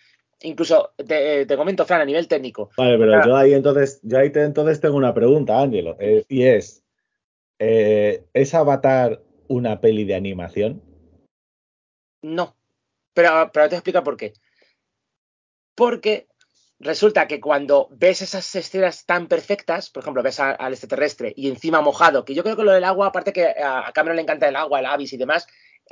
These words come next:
Speaker 1: lo ha hecho a propósito para dar más sensación de texturas, ¿no? En la peli hay un montón de movimientos como zooms ultra rápidos, que también los habrás visto en Snyder en los últimos tiempos,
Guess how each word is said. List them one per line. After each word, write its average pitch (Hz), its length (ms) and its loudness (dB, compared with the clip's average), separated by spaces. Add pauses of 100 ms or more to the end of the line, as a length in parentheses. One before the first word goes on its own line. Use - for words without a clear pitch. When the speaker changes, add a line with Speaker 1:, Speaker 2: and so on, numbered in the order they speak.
Speaker 1:
lo 160 140 2
ha 190 40 6
hecho 214 120 0
a 202 40 0
propósito 202 460 -2
para 147 180 0
dar 165 180 0
más 165 180 -6
sensación 165 440 -8
de 175 100 -6
texturas, 104 500 -12
¿no? 175 180 -14 (500)
En 240 200 2
la 220 160 2
peli 226 340 0
hay 190 160 -2
un 202 60 -6
montón 202 300 -4
de 202 100 0
movimientos 190 560 -2
como 147 340 -2
zooms 180 400 -6
ultra 170 300 2
rápidos, 165 400 0
que 127 80 -8
también 135 260 -6
los 147 160 -2
habrás 139 300 0
visto 143 220 -6
en 131 120 -4
Snyder 127 560 -2
en - 60 -12
los 123 100 -12
últimos 139 300 -8
tiempos, 156 400 -6